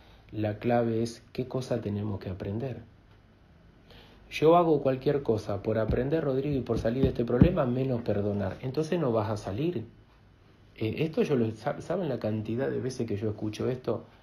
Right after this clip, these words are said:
Eh, cualquier cosa menos perdonar a mi ex. Bueno, entonces va a seguir ocurriendo lo mismo. Ah, entonces no. Entonces, ¿qué, cómo salgo de esto? No, no se sale de esto, del bloqueo, si uno no aprende el perdón. Ahora, el perdón requiere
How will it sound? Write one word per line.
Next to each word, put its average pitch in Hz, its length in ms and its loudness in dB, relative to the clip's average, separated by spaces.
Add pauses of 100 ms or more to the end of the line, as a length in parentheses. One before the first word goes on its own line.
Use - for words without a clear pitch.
(1000)
Eh, 131 360 0
cualquier 143 380 4
cosa 170 300 0
menos 131 260 0
perdonar 110 440 0
a 107 60 0
mi 101 220 -4
ex. - 220 -10
Bueno, 143 240 0
entonces 131 380 -2
va 120 80 2
a - 20 0
seguir 113 320 -2
ocurriendo 107 420 -2
lo 120 140 -2
mismo. 117 280 -4
Ah, 120 180 -2
entonces 117 380 -2
no. 117 220 -2 (520)
Entonces, 127 360 -4
¿qué, - 180 -6
cómo 131 280 -4
salgo 98 320 0
de 107 80 0
esto? 135 160 -4
No, 156 120 0
no 151 120 0
se 143 100 -6
sale 135 400 0
de 98 160 -2
esto, - 320 -12 (300)
del 101 180 0
bloqueo, 107 500 2
si 135 140 -4
uno 131 160 2
no 113 120 8
aprende 110 360 -4
el 92 80 -6
perdón. 92 400 -8
Ahora, 110 340 -2 (460)
el 135 140 -2
perdón 156 380 2
requiere 139 760 0